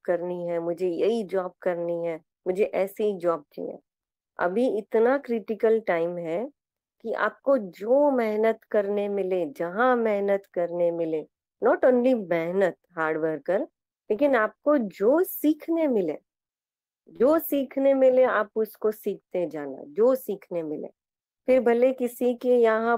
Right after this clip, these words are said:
पर अभी आप फ्री में हो और किसी के यहाँ पे थोड़ा सा आप किसी को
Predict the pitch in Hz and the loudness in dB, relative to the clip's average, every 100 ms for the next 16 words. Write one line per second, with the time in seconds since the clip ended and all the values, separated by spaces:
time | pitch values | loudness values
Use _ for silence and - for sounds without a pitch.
0 | 233 233 220 196 220 220 214 208 202 202 | 4 4 4 2 2 2 -2 -4 -4 0
1 | 208 208 202 202 196 202 - 202 196 208 | -2 0 0 0 -2 -10 -8 -8 -4 -2
2 | 196 185 180 196 196 196 175 185 185 190 | 0 0 -2 -2 -2 -2 -2 -2 -2 -4
3 | 180 - 185 - 180 190 | -4 -6 -10 -6 -4 -2